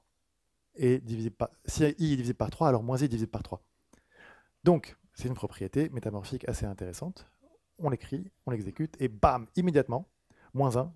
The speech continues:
on a trouvé un problème, moins un ne donne pas le résultat attendu. On va donc,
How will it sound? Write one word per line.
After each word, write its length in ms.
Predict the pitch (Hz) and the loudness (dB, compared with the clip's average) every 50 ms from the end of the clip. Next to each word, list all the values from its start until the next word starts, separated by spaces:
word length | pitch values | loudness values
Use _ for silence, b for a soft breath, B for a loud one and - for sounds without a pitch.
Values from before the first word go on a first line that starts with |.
| - | -6
on 80 | 147 135 | -4 -2
a 60 | 131 | -2
trouvé 200 | - - 135 131 | 0 0 2 2
un 60 | 123 | 2
problème, 280 | 117 - 104 107 123 139 | 0 -2 -2 0 0 0
moins 240 | 131 131 131 127 139 | 0 0 0 2 2
un 40 | |
ne 80 | 151 143 | 2 2
donne 140 | 127 123 107 | 0 0 -2
pas 100 | - 127 | -2 -2
le 60 | 123 | -2
résultat 260 | 117 104 101 - 107 | -2 -4 -6 -6 -8
attendu. 260 | 101 - - 95 - - _ _ _ _ _ _ _ _ _ _ _ _ _ _ _ _ _ _ _ _ _ _ _ _ _ _ _ _ _ _ _ _ _ _ _ _ _ _ _ _ _ _ _ _ _ _ _ _ _ - - _ _ _ _ _ _ _ _ _ _ _ _ _ _ | -8 -8 -12 -16 -18 -20 _ _ _ _ _ _ _ _ _ _ _ _ _ _ _ _ _ _ _ _ _ _ _ _ _ _ _ _ _ _ _ _ _ _ _ _ _ _ _ _ _ _ _ _ _ _ _ _ _ -20 -20 _ _ _ _ _ _ _ _ _ _ _ _ _ _
On 60 | - 139 | 2 4
va 120 | 143 143 | 4 6
donc, 420 | 143 147 143 139 - - - - | 6 4 4 2 -2 -8 -12 -14